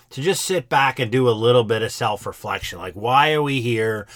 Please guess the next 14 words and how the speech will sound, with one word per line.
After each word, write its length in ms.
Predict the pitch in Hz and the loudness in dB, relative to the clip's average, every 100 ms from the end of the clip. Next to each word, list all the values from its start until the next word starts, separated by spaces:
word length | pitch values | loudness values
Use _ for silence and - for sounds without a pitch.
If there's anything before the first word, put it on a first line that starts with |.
| - _ | -20 _
Why 320 | 104 113 123 | -2 2 2
are 100 | 127 | 2
we 160 | 127 120 | 0 0
doing 400 | 113 113 110 104 | 0 -2 -2 -6
this? 240 | 107 101 | -8 -8
What 260 | 110 120 120 | -4 -2 0
are 140 | 117 | 2
our 200 | 110 107 | 2 0
goals? 380 | 98 101 92 98 | -2 -2 -4 -8
It's 140 | 113 | -12
kind 300 | - 156 170 | -8 -4 -2
of 100 | 175 | -4
like 340 | 139 143 135 - | -2 -2 -2 -2
that 400 | 123 123 123 | 0 0 0